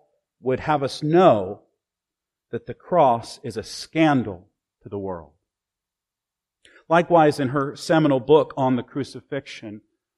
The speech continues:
author Fleming Rutledge rightly concludes that this actual historical event of government-sponsored torture and public execution is a happening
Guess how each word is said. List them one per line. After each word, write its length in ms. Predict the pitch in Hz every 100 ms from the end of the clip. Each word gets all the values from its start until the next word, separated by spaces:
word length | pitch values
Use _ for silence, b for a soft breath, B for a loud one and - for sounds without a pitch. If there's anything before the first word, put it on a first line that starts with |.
| _ _ _ _
author 320 | 143 151 147
Fleming 460 | 131 170 180 160 147
Rutledge 580 | 139 - 143 131 - -
rightly 360 | 143 160 139 156
concludes 680 | - 147 - 165 165 135
that 200 | 135 131
this 240 | 156 196 - -
actual 840 | 175 220 - - 214 208 214 208 _ _
historical 1120 | 165 147 - - - 196 220 226 220 214 214 202
event 580 | 202 156 165 - - -
of 240 | 131 123 -
government-sponsored 1200 | 165 185 190 190 - - - 175 170 - 156 -
torture 520 | 170 165 - 127 117 b b
and 280 | 156 147 143
public 480 | - 196 214 202 -
execution 1080 | 185 190 - 180 - - 220 185 - 104 104 _ b b b
is 200 | 208 170
a 80 | 160
happening 760 | 147 196 220 196 151 131 131